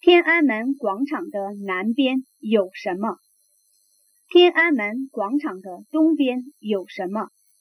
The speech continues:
天安门广场的西边是什么？人民大会堂在西边吗？博物馆在哪儿？纪念碑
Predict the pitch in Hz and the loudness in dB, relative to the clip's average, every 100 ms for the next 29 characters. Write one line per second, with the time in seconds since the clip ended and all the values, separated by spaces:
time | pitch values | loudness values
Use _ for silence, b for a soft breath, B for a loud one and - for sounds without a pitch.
0 | _ _ _ _ _ _ _ _ _ _ | _ _ _ _ _ _ _ _ _ _
1 | 359 349 330 339 233 220 262 - 202 262 | 2 4 2 2 0 -2 -6 -6 -4 -4
2 | 294 190 185 180 - 302 302 - 277 277 | -4 -6 -10 -16 -6 2 2 2 -2 -2
3 | 269 - 320 269 - - 196 214 - _ | -8 -10 -6 -6 -8 -8 -6 -8 -10 _
4 | _ _ _ _ _ _ _ _ _ _ | _ _ _ _ _ _ _ _ _ _
5 | _ _ 220 233 294 240 254 294 349 262 | _ _ 2 6 8 6 4 2 0 -2
6 | 311 220 - 196 233 _ _ 302 214 208 | -6 -10 -12 -16 -18 _ _ -4 -4 -8
7 | _ - 302 294 285 269 240 233 _ _ | _ -2 -2 2 2 0 -2 -10 _ _
8 | _ _ _ _ _ _ _ _ _ _ | _ _ _ _ _ _ _ _ _ _
9 | _ _ - 240 262 359 311 233 180 214 | _ _ 0 2 4 4 4 2 -2 -8
10 | _ 311 269 190 202 196 175 165 196 208 | _ 0 0 -2 -12 -10 -10 -8 -8 -10
11 | _ _ _ _ _ _ _ _ _ _ | _ _ _ _ _ _ _ _ _ _
12 | _ _ - 311 254 294 220 269 294 | _ _ 4 6 6 4 4 4 4